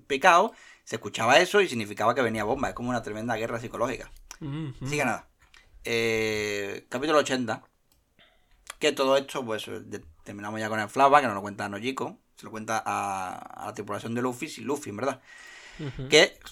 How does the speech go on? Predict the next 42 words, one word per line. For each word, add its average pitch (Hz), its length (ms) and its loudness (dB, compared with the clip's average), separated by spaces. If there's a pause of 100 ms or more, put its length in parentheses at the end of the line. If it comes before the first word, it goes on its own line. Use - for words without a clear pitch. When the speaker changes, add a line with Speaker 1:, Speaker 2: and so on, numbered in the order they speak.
(200)
Speaker 1:
todo 151 180 6
esto 185 200 4
que 180 80 0
es 160 40 2
lo 156 80 4
que 160 80 2
debería 135 240 4
haber 131 120 4
hecho 131 240 -2
Nami 123 300 -2
desde 113 180 -2
un 120 80 -4
principio. 117 440 -8 (200)
Pero 104 160 -12
como 101 240 -10
es 117 180 -6
una 135 120 -6
historia 131 260 4
de 123 40 0
ficción, 127 680 -4 (420)
y 113 60 -10
el 104 80 -8
ritmo 107 480 -6
y - 20 -8
la 101 60 -8
información 104 440 -8
no 104 80 -8
pueden 113 260 -2
ir 117 100 0
a 113 80 0
lo 117 100 2
loco, 135 300 6
pues 131 180 0
nos 117 120 -4
enteramos 104 360 -12
ahora. 127 380 0 (1040)
Speaker 2:
Sí, 156 180 4
bueno, 135 220 4
y 127 60 2
también 120 320 -4
que 127 120 -2
no, 123 240 0